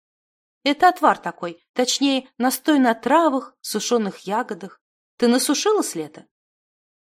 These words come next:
Женщина смотрела на меня с непониманием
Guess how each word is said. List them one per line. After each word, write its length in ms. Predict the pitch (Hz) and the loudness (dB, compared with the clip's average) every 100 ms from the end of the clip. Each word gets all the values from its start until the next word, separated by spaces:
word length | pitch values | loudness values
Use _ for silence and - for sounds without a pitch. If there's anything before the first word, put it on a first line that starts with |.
| _ _ | _ _
Женщина 480 | 196 269 277 - 240 | -4 0 0 -2 -4
смотрела 480 | - 240 254 269 240 | -4 -6 -4 -4 -2
на 100 | 226 | -2
меня 240 | 226 247 | -4 -4
с 140 | 233 226 | -6 -8
непониманием 840 | 214 214 208 196 240 277 247 233 | -8 -8 -8 -6 -4 -4 -6 -8